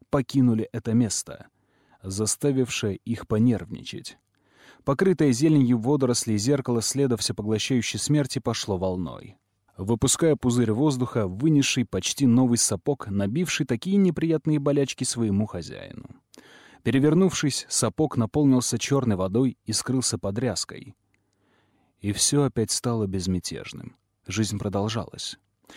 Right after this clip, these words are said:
Только недалеко, всего в паре дней пути верхом, девочка с огненно-красными волосами плакала навзрыд, а юноши и девушки, поняв причину невыносимого горя своей названной сестры, преклонили колени,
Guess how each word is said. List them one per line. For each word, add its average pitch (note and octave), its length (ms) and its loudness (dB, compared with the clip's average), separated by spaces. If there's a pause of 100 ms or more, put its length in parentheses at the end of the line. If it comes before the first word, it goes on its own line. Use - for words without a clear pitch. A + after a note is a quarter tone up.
(240)
Только D#3+ 240 4
недалеко, D3 500 4
всего A2 300 0
в - 120 -6
паре D3+ 260 2
дней B2+ 280 2
пути C3 360 0
верхом, C3+ 460 2
девочка C3+ 460 0
с - 160 0
огненно-красными C#3 840 2
волосами A2+ 580 2
плакала C3 500 0
навзрыд, A#2 640 -2 (340)
а F2 160 -6
юноши C3 480 4
и B2 40 4
девушки, C#3+ 460 0
поняв B2 460 0
причину D3 460 0
невыносимого B2 760 2
горя C3+ 280 2
своей A2+ 340 0
названной A2 460 2
сестры, B2+ 400 -4
преклонили A#2 600 2
колени, G#2+ 580 -4